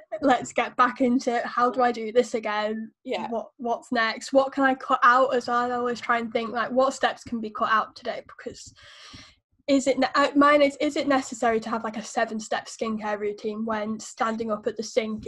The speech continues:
Speaker 1: is, is getting pretty hard? I'm like, "I think I can just maybe wash my face and go sit down <laughs> somewhere."
Speaker 2: Definitely. I, I feel like I have mornings where, um, I have, like, various morning routines, and it's, like,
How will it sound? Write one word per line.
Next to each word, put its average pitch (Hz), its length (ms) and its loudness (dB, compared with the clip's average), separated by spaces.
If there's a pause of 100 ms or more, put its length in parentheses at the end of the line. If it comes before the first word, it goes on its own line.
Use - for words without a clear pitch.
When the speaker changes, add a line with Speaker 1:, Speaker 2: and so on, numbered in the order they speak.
Speaker 1:
is, 214 480 -6 (140)
is 277 140 -4
getting 277 260 4
pretty 285 220 2
hard? 269 240 4
I'm 247 100 -4
like, 247 300 -4
"I - 40 -10
think 240 240 0
I 233 140 -8
can 240 80 -8
just 208 260 -8
maybe 214 240 -4
wash 220 240 -4
my 220 140 -6
face 220 380 -2
and 220 320 -6
go 214 140 0
sit 214 220 -4
down 226 300 2
<laughs> - 100 -6
somewhere." - 460 -4 (1080)
Speaker 2:
Definitely. 196 760 -4
I, 214 300 4
I 247 100 2
feel 254 240 2
like 269 220 2
I 240 120 6
have 226 400 2 (480)
mornings 247 600 0
where, 214 460 0 (180)
um, 196 460 -8 (500)
I 240 80 2
have, 294 240 2
like, 277 220 2
various 233 460 2
morning 214 360 -6
routines, 185 800 -10 (220)
and 196 160 -2
it's, - 260 -2
like, 190 240 -2